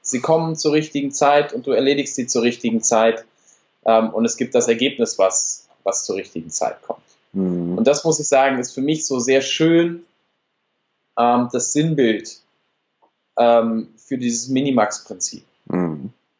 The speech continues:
Speaker 1: Ja, wenn du genau in deiner Mitte bist und es mit deinen Ressourcen und deinen Varianten machst,
Speaker 2: Mhm.
Speaker 1: und dann ist es gut. Und vielleicht ist es für Gary Vee, dass er hier oben seine Grundspannung hat.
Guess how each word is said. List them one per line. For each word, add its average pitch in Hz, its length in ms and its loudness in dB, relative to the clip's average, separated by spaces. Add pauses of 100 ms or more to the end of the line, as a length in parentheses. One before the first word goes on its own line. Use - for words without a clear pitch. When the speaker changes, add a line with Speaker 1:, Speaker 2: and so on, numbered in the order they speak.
(200)
Speaker 1:
Ja, 123 100 2
wenn 123 140 4
du 123 200 0 (120)
genau 135 460 4
in 135 100 -8
deiner 135 320 4
Mitte 143 240 -4
bist - 400 -12
und 107 100 -6
es 113 140 -4
mit - 200 -4
deinen 123 640 2 (220)
Ressourcen 120 540 0
und 107 160 0
deinen 131 260 2
Varianten 107 420 0
machst, 139 520 -2 (460)
Speaker 2:
Mhm. 90 380 0
Speaker 1:
und 123 120 0
dann 139 140 4
ist 156 120 -6
es - 140 -10
gut. 262 260 2
Und 131 120 2
vielleicht 139 340 0
ist 156 180 -12
es - 60 -20
für 196 140 -6
Gary 143 420 2
Vee, 135 180 -8
dass 120 220 0
er 120 80 2
hier 170 480 -4
oben 151 480 4 (720)
seine 123 320 2
Grundspannung 120 720 0
hat. - 220 -20